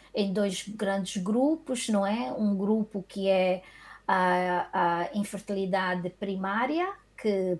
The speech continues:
pode ser, eh, rela-, primária quer dizer nunca engravidou, né? Na vida. Então vê-se se é, se é por causa de, do, do, do, do marido,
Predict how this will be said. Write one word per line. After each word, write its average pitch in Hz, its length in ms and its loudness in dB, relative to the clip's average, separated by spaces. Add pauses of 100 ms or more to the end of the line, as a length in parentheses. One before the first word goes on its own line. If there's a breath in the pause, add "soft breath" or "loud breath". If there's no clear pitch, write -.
pode 175 260 2
ser, 190 560 0
eh, 180 360 4
rela-, 175 420 -4
primária 214 340 4
quer 214 120 0
dizer 180 180 0
nunca 202 460 4
engravidou, 165 760 -2 (320)
né? 190 280 -4 (220)
Na 175 120 -6
vida. 156 480 -4 (460 soft breath)
Então 190 400 0
vê-se 196 800 2 (240 soft breath)
se 208 380 0
é, 180 560 4 (200)
se - 340 0
é 190 100 6
por 190 260 -8
causa 175 400 4
de, 165 300 8
do, 160 320 0
do, 151 320 -4
do, 147 500 -6
do 170 140 0
marido, 190 480 0